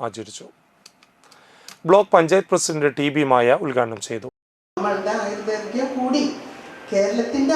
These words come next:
Speaker 2: അവസ്ഥ നോക്കുമ്പോൾ നമ്മൾക്ക് അറുപത് വയസ്സ് കഴിഞ്ഞാൽ രണ്ടാം യുവത്വത്തിന്റെ ആരംഭം എന്നേ പറയാനുള്ളൂ. അതിന്റെ തെളിവാണ് ശാന്തി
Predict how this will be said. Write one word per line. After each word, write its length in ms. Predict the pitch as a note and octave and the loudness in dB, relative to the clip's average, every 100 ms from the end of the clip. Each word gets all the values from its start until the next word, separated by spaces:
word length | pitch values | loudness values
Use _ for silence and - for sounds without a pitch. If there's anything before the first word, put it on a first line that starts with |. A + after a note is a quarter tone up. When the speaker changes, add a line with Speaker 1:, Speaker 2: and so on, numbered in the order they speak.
| A#3+ | 2
Speaker 2:
അവസ്ഥ 300 | - - A3 | 0 -2 -2
നോക്കുമ്പോൾ 480 | G#3 F#3+ F3+ E3+ G3 G3 | 0 -2 -4 -2 0 -2
നമ്മൾക്ക് 520 | F3+ D#3+ D3 - G#3+ C4+ - - - - - - F3 | -4 -6 -6 -6 -6 -6 -8 -14 -16 -18 -18 -6 0
അറുപത് 280 | F3+ C4+ D#4 | 2 4 4
വയസ്സ് 320 | C4 - - | 2 0 0
കഴിഞ്ഞാൽ 420 | A3 F3 D#3+ E3+ - - E3+ | 0 0 0 -2 -4 -6 -4
രണ്ടാം 360 | F3 F3+ G#3 A3 A3+ | -2 0 0 0 0
യുവത്വത്തിന്റെ 680 | F#3 F3 - D3+ D3+ C#3 F3 E3 | 2 0 0 -2 -2 -2 0 0
ആരംഭം 420 | D#3 D3+ - F3+ F3 | 0 0 0 -2 0
എന്നേ 200 | D#3+ A#3+ B3 | 2 4 4
പറയാനുള്ളൂ. 600 | A#3 A#3 A#3 A3 - - - - - - - - | 4 4 4 2 2 0 -2 -10 -14 -18 -14 -4
അതിന്റെ 280 | A#3 C#4+ D#4+ D#4 | 0 2 4 2
തെളിവാണ് 720 | A3+ G3 A#3 A#3+ - F3+ F#3 - - - - - - - - | 2 4 4 2 2 0 0 0 -2 -6 -12 -16 -18 -10 0
ശാന്തി 400 | G#3+ A#3+ C4+ | 2 2 4